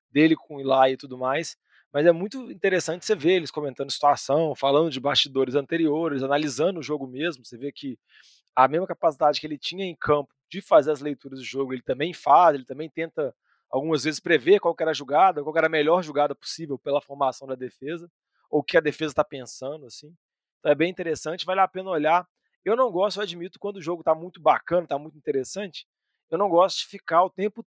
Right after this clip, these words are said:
todo vendo a transmissão deles, porque você acaba não prestando atenção no jogo em si. Você acaba vendo mais eles comentando, os convidados e tudo mais.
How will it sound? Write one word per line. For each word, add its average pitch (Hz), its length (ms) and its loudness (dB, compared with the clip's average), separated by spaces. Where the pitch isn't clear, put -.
todo 190 360 0
vendo 165 180 2
a 190 40 2
transmissão 185 540 -2
deles, 175 280 4
porque - 220 -16
você - 60 2
acaba 208 260 2
não 214 160 -6
prestando 220 380 -2
atenção 202 400 -8
no 233 120 -14
jogo 175 240 -4
em 233 120 -14
si. 151 280 -16
Você 147 100 -6
acaba 160 260 4
vendo 156 480 -4
mais 147 360 -2
eles 160 200 -2
comentando, 170 720 0
os 151 100 -12
convidados 151 600 0
e - 20 -18
tudo 139 160 -14
mais. 151 460 -8